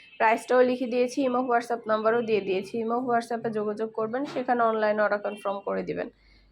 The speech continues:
আপনাদের পছন্দ মতো কালার কালেকশন সবই হোলসেল প্রাইস, অফার প্রাইসে পেয়ে যাবেন। ঘরে বসে অর্ডার করবেন, ঘরে বসেই পেয়ে যাবেন। যেটা ভালো লাগে, যে যেটা নিতে চান স্ক্রিনশট রেখে অর্ডার কনফার্ম করে দিবেন। সব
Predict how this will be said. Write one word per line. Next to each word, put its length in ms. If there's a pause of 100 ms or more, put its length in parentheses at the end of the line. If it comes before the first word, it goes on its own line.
(180)
আপনাদের 440
পছন্দ 380
মতো 260
কালার 320
কালেকশন 400
সবই 320
হোলসেল 440
প্রাইস, 240
অফার 240
প্রাইসে 340
পেয়ে 200
যাবেন। 280
ঘরে 300
বসে 280
অর্ডার 180
করবেন, 380
ঘরে 260
বসেই 280
পেয়ে 200
যাবেন। 280 (3000)
যেটা 240
ভালো 280
লাগে, 280
যে 240
যেটা 280
নিতে 240
চান 220
স্ক্রিনশট 520
রেখে 200
অর্ডার 240
কনফার্ম 460
করে 160
দিবেন। 260
সব 200